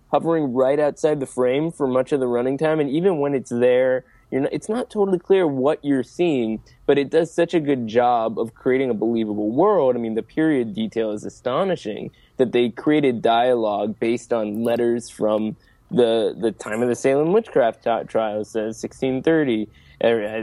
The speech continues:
roughly, and, and the, the clothes people wear in the house, and all these different kinds of things that I think could have been just sort of neglected by a lesser filmmaker. And so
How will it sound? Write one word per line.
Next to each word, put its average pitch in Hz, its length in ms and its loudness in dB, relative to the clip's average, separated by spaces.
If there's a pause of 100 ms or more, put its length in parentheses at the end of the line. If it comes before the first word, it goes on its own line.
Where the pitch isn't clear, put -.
(100)
roughly, 120 920 0
and, 139 160 0
and 117 320 0
the, 120 460 4
the 113 340 0 (380)
clothes 131 380 2
people 107 320 -2
wear 101 280 0
in 104 100 -4
the 120 100 -2
house, 139 440 0
and 131 100 -2
all 160 140 0
these 175 160 -2
different 151 280 -2
kinds 131 200 2
of 117 140 -4
things 151 360 0 (300)
that 135 100 6
I 139 80 4
think 165 320 -4 (220)
could 170 160 2
have 143 180 -2
been 135 240 2
just 131 180 -4
sort 127 160 0
of 110 60 -2
neglected 117 760 0
by 120 180 2
a 110 60 0
lesser 113 380 -2
filmmaker. 110 720 -2
And 113 160 -2
so 120 240 4